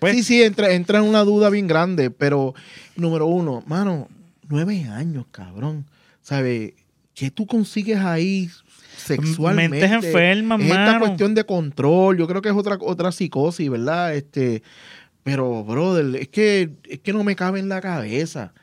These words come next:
Speaker 2: ¿sabes? Porque no lo voy a, no lo estoy justificando,
Speaker 1: No, no,
Speaker 2: pero
Speaker 1: claro.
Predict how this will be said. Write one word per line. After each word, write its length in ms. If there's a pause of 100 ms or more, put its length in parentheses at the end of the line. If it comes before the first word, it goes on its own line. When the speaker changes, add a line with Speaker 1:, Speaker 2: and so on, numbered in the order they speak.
(320)
Speaker 2:
¿sabes? 240 (120)
Porque 420 (120)
no 360
lo 140
voy 280
a, 100
no 160
lo 80
estoy 200
justificando, 800
Speaker 1:
No, 120
no, 200
Speaker 2:
pero 320
Speaker 1:
claro. 40